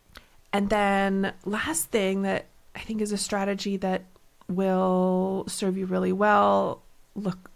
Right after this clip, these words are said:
good on your organization, kind of elevate the professionalism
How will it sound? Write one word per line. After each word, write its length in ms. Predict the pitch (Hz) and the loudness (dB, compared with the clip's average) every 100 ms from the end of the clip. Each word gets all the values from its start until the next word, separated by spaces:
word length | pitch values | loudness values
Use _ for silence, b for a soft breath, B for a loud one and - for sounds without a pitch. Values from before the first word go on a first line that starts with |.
| - | -12
good 200 | 185 214 | -4 0
on 140 | 190 185 | 2 2
your 140 | 180 | 2
organization, 760 | 180 202 190 185 185 185 202 | 0 -2 -4 -2 -2 -2 -4
kind 240 | 185 190 185 | -6 -6 -8
of 60 | - | -4
elevate 560 | 185 185 185 185 180 180 | -2 0 0 -2 -2 -4
the 60 | |
professionalism 1120 | 185 190 - 175 - 190 190 185 185 185 185 | -10 -12 -12 -10 -6 -4 -2 -2 -2 -2 -2